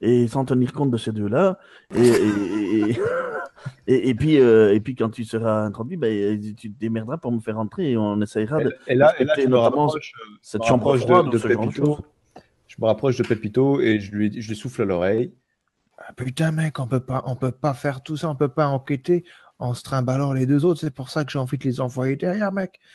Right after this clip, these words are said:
Speaker 2: Moi, l'objectif ici, c'est de les envoyer derrière et de crocheter la porte pour pouvoir rentrer facilement.
Speaker 1: Ouais,
Speaker 2: Sans,
Speaker 1: mais
Speaker 2: sans
Speaker 1: je ferais
Speaker 2: devoir
Speaker 1: plus-,
Speaker 2: me les coltiner, quoi.
Speaker 1: je ferais plutôt l'inverse. Moi, je les enverrais devant tambouriner pendant que nous, on passe derrière, alors.
Speaker 2: Mais derrière, il y a du peuple, mec. Tu
Speaker 1: Mais
Speaker 2: vois, si on, il y a
Speaker 1: justement.
Speaker 2: du peuple.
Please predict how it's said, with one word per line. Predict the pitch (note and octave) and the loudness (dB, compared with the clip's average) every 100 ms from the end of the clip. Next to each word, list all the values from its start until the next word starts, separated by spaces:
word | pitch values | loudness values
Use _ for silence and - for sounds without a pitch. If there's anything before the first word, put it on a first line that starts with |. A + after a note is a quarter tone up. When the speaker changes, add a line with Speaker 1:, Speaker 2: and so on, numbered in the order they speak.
| - - | -20 -4
Speaker 2:
Moi, | C3+ | 0
l'objectif | C#3+ C3 C3+ - C#3+ D#3+ | 0 0 -2 -2 -4 -4
ici, | C3+ D#3 | -4 -6
c'est | - E3+ D#3+ | -4 -8 -6
de | |
les | D#3+ D3+ | -6 -4
envoyer | C3+ C#3+ D3 | -2 0 0
derrière | C#3+ C#3+ F3+ A3 G#3 - _ _ | 2 0 0 -4 -6 -16 _ _
et | C#3 | 0
de | B2 - | 0 -6
crocheter | C#3+ - D3+ - D#3+ | -8 -4 -6 -4 0
la | C3 C3 | 0 0
porte | G#3+ F3 - | -2 -4 -8
pour | D3+ | -12
pouvoir | - C#3+ D3+ C#3 | -6 -2 0 0
rentrer | C#3+ - F#3+ E3+ - | -2 -4 -6 -6 -4
facilement. | C3+ - F#3 B3+ - _ _ _ _ _ - | -4 -4 -10 -10 -12 _ _ _ _ _ -16
Speaker 1:
Ouais, | G2+ | -14
Speaker 2:
Sans, | - B2+ | -4 -2
Speaker 1:
mais | C3 | -2
Speaker 2:
sans | A2+ F#3 | -2 0
Speaker 1:
je | |
ferais | D#3 C#3+ | 2 2
Speaker 2:
devoir | F#3+ F3+ | 2 2
Speaker 1:
plus-, | D3+ | -2
Speaker 2:
me | |
les | C#3+ | -4
coltiner, | D#3 C3+ G#3 D#4 C#4+ | -6 -8 -10 -12 -10
quoi. | B2 B2+ | -12 -14
Speaker 1:
je | A#3 B3 | -14 -10
ferais | C#3 | -10
plutôt | A#2+ A#2 B2+ | -6 0 0
l'inverse. | A#2+ A2+ E3+ A2 | 0 -2 -6 -6
Moi, | A2 | -6
je | |
les | A2+ A2+ | -4 -2
enverrais | A2 A2+ A2+ A2+ | -2 -4 -4 -2
devant | B2 C3 | -2 -2
tambouriner | C3 A#2 G#2+ G#2 A#2+ D#3+ | -2 -2 -2 -2 -2 -4
pendant | A#2+ A2 | -4 -6
que | G2 | -6
nous, | D3 | -6
on | C#3 | -4
passe | A#2+ A#2+ | -6 -6
derrière, | C#3 C3 B2+ | -6 -6 -6
alors. | G2 G2 _ _ | -10 -14 _ _
Speaker 2:
Mais | A#2+ - | -14 -6
derrière, | D#3+ E3+ G3+ | -4 0 2
il | |
y | G3+ | 4
a | G3+ | 2
du | G#3 | -2
peuple, | G#3 C#4+ C#4+ A3+ | -2 -2 0 -2
mec. | G#3 F#3 F#3 | 0 -2 -2
Tu | - F3+ | -4 2
Speaker 1:
Mais | C4+ | 2
Speaker 2:
vois, | C#4+ | 2
si | - A3+ | -2 2
on, | B3+ C4 | 4 4
il | |
y | |
a | |
Speaker 1:
justement. | B3+ | 4
Speaker 2:
du | A#3 G3 | 2 -2
peuple. | G#3 G3+ | -4 -6